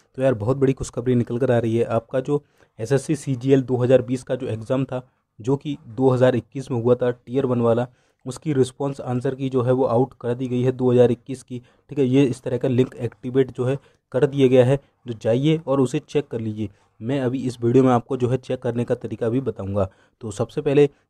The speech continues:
देर न करते हुए आप हमारे चैनल को सब्सक्राइब कर लीजिए, जिससे आप एसएससी या फिर कोई भी गवर्नमेंट एग्जाम से जुड़ी इन्फॉर्मेशन को मिस ना कर सकें और बेल के आइकन को प्रेस कर लीजिए और जो वीडियो है इसको दोस्तों के साथ शेयर कर दीजिए।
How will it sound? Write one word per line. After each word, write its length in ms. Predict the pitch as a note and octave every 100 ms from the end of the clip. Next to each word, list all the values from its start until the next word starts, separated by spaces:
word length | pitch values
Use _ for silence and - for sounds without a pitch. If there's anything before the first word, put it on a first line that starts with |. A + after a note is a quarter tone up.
| -
देर 240 | B2 C3+
न 20 |
करते 280 | C#3 B2+ C#3
हुए 100 | C3
आप 180 | B2+ B2+
हमारे 200 | B2 A#2+
चैनल 200 | - A#2
को 100 | A#2+
सब्सक्राइब 440 | - G2+ - C3+ -
कर 80 | C3
लीजिए, 180 | B2 B2+
जिससे 320 | B2 - C#3
आप 200 | B2 A#2+ _ _
एसएससी 640 | G#2 C3 B2+ - D3 C#3 - _
या 100 | B2
फिर 220 | B2+ C#3 - _ _
कोई 180 | C#3+ D3
भी 120 | D3
गवर्नमेंट 380 | C3+ B2+ C3 B2+
एग्जाम 280 | A2+ B2 B2
से 120 | A#2+
जुड़ी 240 | A#2 C3
इन्फॉर्मेशन 500 | A#2+ A2 A#2 A#2+ B2+
को 120 | A#2+
मिस 220 | B2 A2+ A#2+
ना 100 | A#2
कर 160 | A#2
सकें 220 | - B2+
और 160 | C#3 B2
बेल 240 | G#2+ A#2+
के 80 | A#2+
आइकन 220 | A2+ A#2
को 80 | B2+
प्रेस 240 | C3+ A2 -
कर 100 | A#2
लीजिए 300 | A#2+ C3+ D#3
और 220 | A#2 A#2+
जो 100 | B2
वीडियो 320 | A2+ B2 C#3
है 100 | C3+
इसको 200 | A#2+ C3
दोस्तों 220 | A#2+ -
के 120 | C3 C3
साथ 60 |
शेयर 160 | - A2+
कर 120 | G2+
दीजिए। 260 | G2 G2+